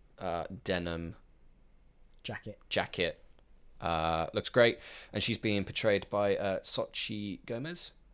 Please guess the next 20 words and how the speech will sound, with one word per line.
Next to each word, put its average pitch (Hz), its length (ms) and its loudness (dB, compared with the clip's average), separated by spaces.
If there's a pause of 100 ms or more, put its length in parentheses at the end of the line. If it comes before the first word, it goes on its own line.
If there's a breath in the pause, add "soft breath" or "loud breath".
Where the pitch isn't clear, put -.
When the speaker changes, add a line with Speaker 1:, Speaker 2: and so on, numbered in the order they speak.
(340)
Speaker 1:
Uh, 95 120 -2
Xochitl. - 1200 -6 (260)
Xochitl. 113 520 0 (120)
Uh, 95 260 4
I, 98 280 10 (180)
again, 113 320 10 (180 loud breath)
I'm 170 140 6
butchering 160 460 8
names. 110 520 0 (540 soft breath)
Come 214 200 4
to 208 100 0
the 160 80 -4
butcher 185 380 0
where 110 180 4
I 110 100 2
can 110 180 -6
kill 165 240 0
your 147 100 2
name 147 220 2
off - 380 -2